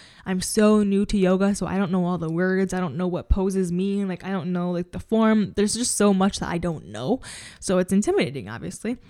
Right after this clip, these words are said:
So yeah, I joined a yoga studio and I kinda conquered that fear of, like, joining something new, and I tried it and I loved it, and I'm excited to go back more. And I actually talked about this on a video on my channel.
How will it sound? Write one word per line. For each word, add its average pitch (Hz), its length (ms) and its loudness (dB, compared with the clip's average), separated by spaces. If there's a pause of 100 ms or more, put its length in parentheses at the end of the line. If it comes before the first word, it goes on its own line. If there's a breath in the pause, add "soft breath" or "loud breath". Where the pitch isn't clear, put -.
(680 loud breath)
So - 140 -4
yeah, 214 140 2
I 190 80 2
joined 214 260 -2
a 294 60 2
yoga 240 240 2
studio 233 400 -2
and 196 160 -2
I 180 40 -2
kinda 208 220 -2
conquered 196 460 0 (100)
that 175 540 -4
fear 180 400 -2
of, 175 100 -4
like, 170 220 -6
joining 175 320 -6
something 175 400 -4
new, 185 260 -4
and 190 220 -6 (340 loud breath)
I - 60 -8
tried 202 260 -4
it 214 140 -4
and 190 80 -4
I 180 80 -2
loved 180 260 -4
it, 214 40 -6
and 208 120 -6
I'm 175 80 -4
excited 180 320 -6
to 208 80 -6
go 180 160 -4
back 175 320 -6
more. 170 320 -4
And 185 100 -4
I 185 40 -4
actually 175 240 -8
talked 180 240 -10
about 185 120 -8
this - 200 -10 (180)
on 170 160 -8
a 165 60 -8
video 175 260 -4
on 165 120 -6
my 160 100 -10
channel. 175 420 -8